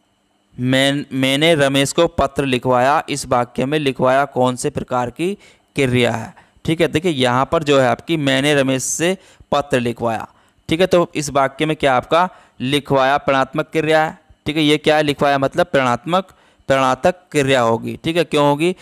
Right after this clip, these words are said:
क्योंकि इसमें कर्ता का स्वयं कार्य न करके, मतलब कर्ता क्या कर रहा है यहाँ पर, स्वयं कार्य न करके, मतलब स्वयं कार्य नहीं कर रहा है, वो दूसरे से करवा रहा है। ठीक है, तो वहाँ पर क्या होगी, प्रणतात्मक क्रिया होगी। ठीक है,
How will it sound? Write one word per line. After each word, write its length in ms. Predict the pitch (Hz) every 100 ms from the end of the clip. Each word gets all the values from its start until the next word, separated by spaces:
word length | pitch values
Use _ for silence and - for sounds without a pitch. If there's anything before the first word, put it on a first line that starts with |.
| - - -
क्योंकि 240 | 147 175 -
इसमें 320 | 147 131 160
कर्ता 440 | - 135 123 - 143 139
का 160 | 151
स्वयं 360 | 151 139 135 139
कार्य 300 | - 127 139
न 160 | 131 127
करके, 420 | 127 123 156 185 196 _ _ _ -
मतलब 300 | 127 - 151 -
कर्ता 280 | 131 151 151
क्या 160 | 143
कर 160 | 131 123
रहा 120 | 127
है 80 | 123
यहाँ 160 | 120 120
पर, 240 | 165 180 - _
स्वयं 500 | - - 139 135 143 139
कार्य 640 | 135 127 120 139 170 190 - _ -
न 340 | 120 123 131
करके, 360 | 127 120 - - - -
मतलब 200 | 127 143
स्वयं 260 | - 135 139
कार्य 280 | 143 143 147
नहीं 200 | 131 135
कर 160 | 139 131
रहा 200 | 135 160
है, 80 | - - - 131
वो 80 | 135
दूसरे 360 | 135 135 135
से 180 | 127 131
करवा 340 | 127 131 123 123
रहा 140 | 127
है। 60 | 123
ठीक 180 | 147 165
है, 160 | 165 123 - - -
तो 100 | 127
वहाँ 200 | 123 123
पर 140 | 135
क्या 140 | 131 127
होगी, 240 | 123 127
प्रणतात्मक 440 | - 127 - 123 -
क्रिया 360 | 120 139 190 208 - _ 127
होगी। 360 | 120 110 117
ठीक 220 | - 160
है, 300 | 175 127 135